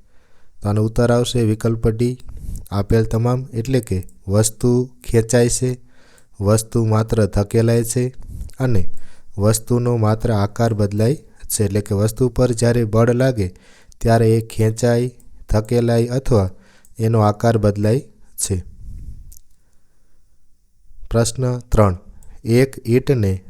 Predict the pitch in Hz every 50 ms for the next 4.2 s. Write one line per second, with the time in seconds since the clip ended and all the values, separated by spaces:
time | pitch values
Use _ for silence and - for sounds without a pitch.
0 | - - - 117 120 123 127 131 120 - - 107 110 120 123 113 120 131 123 127
1 | 123 120 123 123 - 127 127 127 120 - 107 110 113 120 120 120 117 - 123 120
2 | 117 113 107 104 110 113 - 120 113 104 95 87 - - 135 - - - - -
3 | - - - - - - - - 123 123 117 117 110 113 117 123 120 120 - -
4 | 131 113 98 -